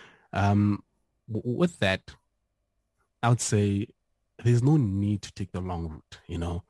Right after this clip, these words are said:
There's no need to go, I mean, ten years of learning and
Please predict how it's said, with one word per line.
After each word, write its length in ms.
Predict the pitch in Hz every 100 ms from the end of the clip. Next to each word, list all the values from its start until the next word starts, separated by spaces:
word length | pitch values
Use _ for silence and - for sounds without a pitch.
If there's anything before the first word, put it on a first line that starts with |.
| _ _ - _ _ -
There's 160 | 107
no 120 | 120
need 400 | 123 104 104 107
to 100 | 98
go, 360 | 87 92 90 87
I 40 |
mean, 240 | 87 87 82 _ _ _
ten 260 | - 107
years 360 | 87 90 92 80
of 140 | 80
learning 500 | 85 85 98 95 90 82
and 220 | 78